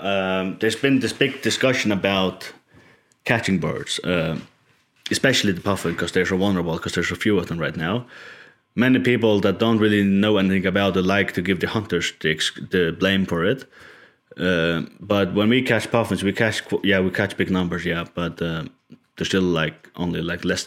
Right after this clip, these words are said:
than one percent of the population, 'cause there was, there were millions of them. And, and, uh, what one guy can catch with one stick in a net,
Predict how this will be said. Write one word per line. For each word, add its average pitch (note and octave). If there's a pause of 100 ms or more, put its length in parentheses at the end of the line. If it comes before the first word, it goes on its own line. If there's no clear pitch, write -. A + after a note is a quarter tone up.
than E2+
one E2
percent -
of -
the - (920)
population, F#2 (960)
'cause -
there F#2
was, F#2 (220)
there F#2
were F#2
millions F2+
of -
them. - (300)
And, F2
and, F2
uh, E2 (460)
what G2+
one A#2+
guy A2
can F#2+
catch G2+
with F2+
one G2
stick F#2+
in F2
a E2+
net, E2+